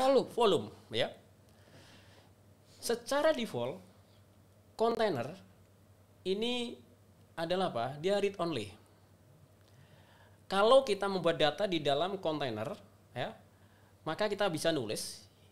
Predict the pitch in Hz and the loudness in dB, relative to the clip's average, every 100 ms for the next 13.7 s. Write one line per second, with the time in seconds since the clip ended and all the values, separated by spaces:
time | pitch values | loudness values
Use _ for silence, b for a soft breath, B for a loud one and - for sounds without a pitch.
0 | - 147 185 185 147 147 160 175 165 156 | -12 -4 -2 -2 -4 -4 -2 0 0 0
1 | 151 151 143 120 131 113 151 123 113 135 | -2 -2 -2 0 0 -2 -6 -6 -4 -4
2 | 151 175 - 123 120 120 117 147 123 104 | -4 -6 -10 -8 -6 -4 -2 0 0 -2
3 | 120 - - - B B B B B B | -4 -6 -14 -20 B B B B B B
4 | 156 160 226 226 196 175 202 202 110 131 | -2 2 0 0 2 2 2 0 -2 -4
5 | - 180 180 208 226 226 202 196 196 170 | -4 -6 0 2 2 2 2 2 0 2
6 | 131 - - - - - - - - - | 2 4 0 -2 -10 -18 -20 -20 -20 -12
7 | 131 131 160 165 123 95 B B B B | -8 -6 -6 -6 -6 -10 B B B B
8 | B - - - - - - - 277 190 | B -20 -20 -20 -20 -20 -20 -10 -8 -8
9 | - - - - _ 107 104 131 110 117 | -12 -20 -20 -20 _ -10 -10 -8 -8 -8
10 | 107 87 - - B B B B 151 135 | -8 -10 -16 -20 B B B B 0 0
11 | - - 180 180 277 214 190 208 269 269 | -6 -4 2 4 4 4 4 4 4 4
12 | 226 220 - - 185 190 196 233 240 156 | 2 0 -6 -4 -2 0 0 -2 -2 4
13 | 156 147 - 214 240 254 | 6 6 0 -2 0 -2